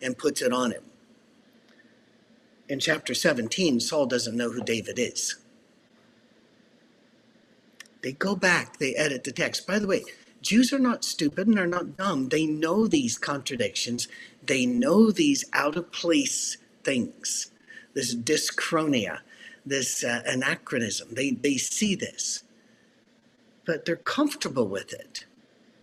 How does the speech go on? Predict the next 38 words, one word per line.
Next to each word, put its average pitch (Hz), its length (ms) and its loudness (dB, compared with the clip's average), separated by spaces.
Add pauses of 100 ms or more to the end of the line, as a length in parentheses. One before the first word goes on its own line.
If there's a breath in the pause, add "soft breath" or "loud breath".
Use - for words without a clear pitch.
(400)
because 180 440 2
they 180 160 2
understand 165 520 0
the 165 60 0
point 185 480 0
of 170 120 -2
the - 100 0
story. 151 580 -4 (1500 soft breath)
When 165 320 8
you 240 180 10
want 208 280 0
to 165 120 -4
run 165 240 2
around 156 320 0
screaming, 139 600 -2
"Every 196 260 4
word 160 360 2
is 131 160 -8 (220)
God-breathed 143 720 0
and 123 220 -4
they 143 100 0
just 127 240 -4 (100)
wrote 156 220 2
it 135 140 -6
down," 131 440 -4 (640 soft breath)
and 120 200 0
you've 151 100 4
gone 185 200 4
all 180 120 6
the 180 80 2
way 170 140 6
to 147 100 -4
the 139 100 -6
zero 147 380 2
or 131 160 0
the 123 80 2
one 131 260 -2
there, - 260 -8